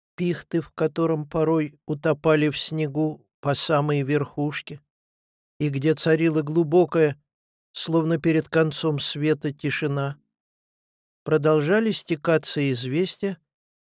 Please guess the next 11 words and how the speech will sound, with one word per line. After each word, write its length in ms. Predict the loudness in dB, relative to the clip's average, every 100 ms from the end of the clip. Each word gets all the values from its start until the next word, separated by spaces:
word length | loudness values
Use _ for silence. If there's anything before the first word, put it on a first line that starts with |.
| _ _
со 260 | -6 -2 0
всех 380 | 0 0 0 0
подпольных 720 | -2 -2 -4 -2 0 -4 -6
фронтов, 600 | -4 -4 -4 -2 -4 -4 _ _ _ _ _ _ _ -12
ведущих 680 | -2 -2 2 0 -2 -6 -2
одну 360 | -2 0 0
и 100 | 0
ту 260 | -2 -2 -2
же 180 | 0 0
ожесточенную 920 | 0 -4 -2 -4 -2 -2 -2 -2 -4
борьбу. 460 | -2 -4 -4 -10